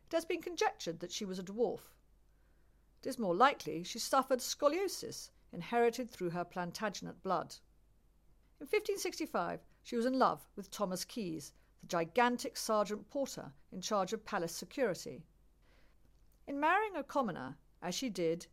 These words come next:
in a candlelit room at Whitehall Palace, she effectively, if not legally, ruled herself out of the succession. She may have hoped that the Queen would therefore forgive her actions.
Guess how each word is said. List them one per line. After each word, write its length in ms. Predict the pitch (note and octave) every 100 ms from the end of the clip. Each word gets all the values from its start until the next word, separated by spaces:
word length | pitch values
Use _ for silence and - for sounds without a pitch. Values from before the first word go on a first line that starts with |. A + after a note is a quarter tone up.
| -
in 80 | D#3
a 60 |
candlelit 640 | D3+ - A#3+ B3 A#3+ A#3 -
room 360 | F#3+ F#3 F3 -
at 120 | -
Whitehall 460 | E3 A3 A3 G#3+
Palace, 540 | G3+ G#3+ D#3 C#3+ - - _ _
she 160 | -
effectively, 800 | B3+ B3 - - F#3 - D#3 G#3+ - -
if 140 | C#3+
not 160 | E3+ F3
legally, 500 | G#3 A3+ D#3 D#3+ F3 - - F3+
ruled 360 | A#3 D4+ D#4
herself 400 | G#3 F#3 G3 F#3
out 220 | F3 E3 E3
of 60 |
the 60 | E3
succession. 720 | - - - E3 - B2+ A#2 - _ _ _ _ _ - _ _ -
She 140 | - F#4
may 160 | G4
have 120 | F#4
hoped 320 | - C4 A3+ - - -
that 100 | B3
the 80 |
Queen 380 | A#3+ E4 C#4 C#4
would 120 | C#4 A3+
therefore 380 | A#3+ A3+ A3+
forgive 340 | F#3+ A#3 B3 A3+
her 140 | D#3+
actions. 640 | - - - - - -